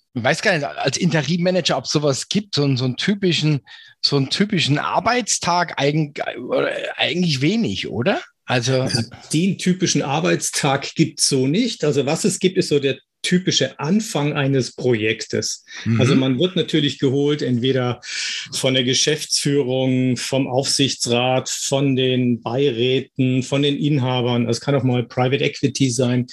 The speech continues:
Speaker 2: ähm, weil das Unternehmen oder die Unternehmensführung glaubt, ähm, dass man Sachen besser machen kann.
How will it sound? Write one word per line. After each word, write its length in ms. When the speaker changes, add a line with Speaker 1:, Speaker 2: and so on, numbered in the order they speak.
Speaker 2:
ähm, 480
weil 920
das 200
Unternehmen 760
oder 220
die 100
Unternehmensführung 1080
glaubt, 680
ähm, 580
dass 200
man 160
Sachen 300
besser 260
machen 240
kann. 300